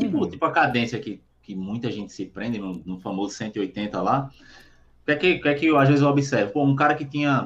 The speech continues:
Speaker 1: Bruno, Bruninho é um cara que vive com dor na panturrilha, então, pô, quando ele aumenta um pouquinho a cadência dele,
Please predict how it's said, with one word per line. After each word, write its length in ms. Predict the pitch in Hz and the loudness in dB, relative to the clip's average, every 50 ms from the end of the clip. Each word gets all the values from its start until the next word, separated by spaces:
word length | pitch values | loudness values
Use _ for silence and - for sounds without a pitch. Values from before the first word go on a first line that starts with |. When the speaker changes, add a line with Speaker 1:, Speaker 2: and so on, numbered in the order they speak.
| - | -6
Speaker 1:
Bruno, 320 | - - 147 160 156 139 131 | -6 -2 -2 -2 0 0 0
Bruninho 260 | 139 160 165 175 185 | 0 0 0 0 -2
é 40 | 185 | 0
um 40 | |
cara 140 | 175 175 165 | 0 -2 -2
que 80 | 156 151 | -2 -2
vive 160 | 160 170 175 | -4 -4 -4
com 100 | - 175 | -4 -4
dor 100 | 170 170 | -2 -2
na 80 | 165 160 | -2 -2
panturrilha, 520 | - 160 160 147 120 127 135 127 113 107 | -2 -4 -4 -2 -2 0 0 0 0 -2
então, 300 | 104 - - 127 127 123 | -4 -4 -4 -2 -2 -2
pô, 160 | - 135 120 - | -2 -4 -4 -2
quando 140 | - 139 151 | 0 0 2
ele 100 | 160 170 | 4 4
aumenta 340 | 156 131 127 143 143 - 147 | 4 4 2 0 0 -2 -6
um 40 | |
pouquinho 300 | 139 143 131 - 131 123 | -4 -4 -4 -4 -4 -6
a 40 | 117 117 | -4 -4
cadência 420 | 117 104 95 104 101 - - 98 | -6 -6 -6 -8 -12 -14 -14 -12
dele, 460 | 90 95 120 147 175 175 151 - - | -8 -6 -4 -4 -4 -4 -6 -8 -10